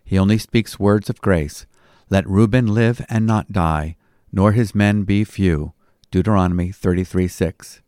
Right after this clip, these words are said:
Next, we have the blessing upon Judah, the privilege of the throne rights in prayer. Judah, the Lion of Israel, whose offspring would be the promised Messiah,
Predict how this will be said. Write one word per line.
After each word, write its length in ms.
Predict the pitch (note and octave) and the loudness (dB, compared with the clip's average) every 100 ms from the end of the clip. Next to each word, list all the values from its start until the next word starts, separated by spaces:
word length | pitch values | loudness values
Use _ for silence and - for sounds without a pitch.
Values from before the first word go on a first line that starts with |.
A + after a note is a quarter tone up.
| _ _ _ _ _ - | _ _ _ _ _ -2
Next, 260 | F#2+ G2+ A#2+ | 0 0 0
we 120 | G#2+ | 0
have 120 | G2 | 0
the 80 | E2+ | 0
blessing 340 | F#2+ G2 A2+ | 0 0 -2
upon 320 | G2+ A2 G#2+ | -2 0 0
Judah, 440 | G2 C3+ F#2+ D2 - _ _ _ - | 0 0 0 -4 -8 _ _ _ -20
the 80 | - | -4
privilege 400 | A2+ A2+ G#2+ A2+ | -2 0 0 0
of 60 | |
the 120 | A#2 | -2
throne 320 | - A2+ G#2+ F2 | 0 0 2 0
rights 300 | D#2+ - F2+ | -4 -4 -8
in 100 | F2 | -4
prayer. 480 | G2 F#2 D#2+ E2 - _ _ _ _ _ | 0 0 0 -4 -12 _ _ _ _ _
Judah, 400 | G2+ G2+ A#2+ A#2+ - | 2 2 2 -2 -4
the 100 | F2 | -2
Lion 380 | E2+ F2 G2+ G#2+ | 0 0 0 0
of 100 | G#2 | 0
Israel, 540 | F#2 F#2 E2 F2 G#2+ _ _ - | 0 0 -2 -2 -8 _ _ -6
whose 180 | G2 G2 | 0 4
offspring 420 | A#2 - F2+ E2+ | 2 2 -2 -2
would 140 | E2 | 0
be 100 | F#2 | 0
the 140 | F2 - | 0 -2
promised 520 | F#2+ G2 A2+ - - | -2 0 -2 -4 -6
Messiah, 680 | E2+ - G2 F#2+ D#2 E2 | -6 -4 -2 -2 -2 -6